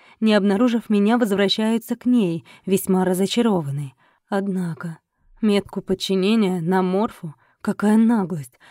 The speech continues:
Под прикрытием заклинаний я незаметно приблизился к главным действующим лицам этой постановки. Фернар, как ни странно, хранил спокойствие. Король под охраной троих магов мрачно взирал на происходящее, но особой тревоги не проявлял.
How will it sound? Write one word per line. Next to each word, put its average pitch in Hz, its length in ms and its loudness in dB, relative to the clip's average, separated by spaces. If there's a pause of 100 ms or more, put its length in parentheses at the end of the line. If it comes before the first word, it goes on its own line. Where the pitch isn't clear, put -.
(140)
Под - 140 -4
прикрытием 240 640 0
заклинаний 196 680 0
я 190 180 2
незаметно 202 580 0
приблизился 190 720 -2
к 185 40 -6
главным 190 440 0
действующим 196 600 -2
лицам 185 360 -2
этой 180 200 -4
постановки. 190 760 -6 (640)
Фернар, 220 500 2
как 240 240 -4
ни 240 120 4
странно, 226 380 2
хранил 202 380 0
спокойствие. 180 840 -6 (420)
Король 214 300 2
под 196 180 0
охраной 226 380 2
троих 190 320 0
магов 196 380 -4 (340)
мрачно 226 440 0
взирал 202 380 0
на 233 140 2
происходящее, 196 960 -4
но 180 240 -2
особой 240 400 0
тревоги 196 480 0
не 202 180 0
проявлял. 208 600 -2